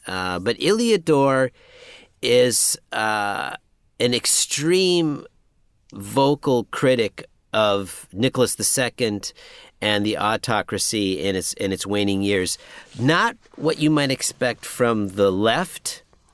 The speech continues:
denouncing it as an oppressive, autocratic institution that denies, uh, freedom and civil liberties, but a critic from the right. He is,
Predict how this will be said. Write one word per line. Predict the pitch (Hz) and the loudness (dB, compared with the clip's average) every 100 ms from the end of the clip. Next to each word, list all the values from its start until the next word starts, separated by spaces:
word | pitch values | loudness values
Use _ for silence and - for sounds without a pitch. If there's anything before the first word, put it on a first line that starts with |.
| - - | -20 -4
denouncing | 120 113 117 117 - 120 107 107 | 0 2 2 0 -2 -2 -2 -4
it | - 113 - - | -2 -2 -4 -8
as | 104 101 101 95 | -2 0 0 -2
an | 95 | -4
oppressive, | 90 - 120 110 - 107 95 - - - - | -4 -2 0 0 0 -2 -4 -10 -20 -10 -2
autocratic | 110 107 - 107 101 - | 0 0 0 0 0 -4
institution | 101 95 - 87 113 101 104 85 | -6 -6 -6 -4 -2 -2 -4 -6
that | 85 | -6
denies, | 95 92 90 90 90 - - | -6 -4 -2 -2 -2 -4 -4
uh, | 98 87 82 | -4 -4 -2
freedom | - 120 104 95 | 0 0 0 -2
and | 87 | -2
civil | 110 95 95 | -4 -2 -2
liberties, | 127 127 113 104 - - - - | -2 0 0 -2 -6 -16 -20 -4
but | 131 139 | 0 0
a | |
critic | - - 175 175 | 0 -2 -2 -2
from | - 147 127 | -2 0 2
the | 117 | 2
right. | 104 110 107 67 - - - - - - | 0 0 0 -4 -10 -18 -20 -20 -20 -20
He | - 135 135 | -2 2 4
is, | 123 107 - | 2 0 -6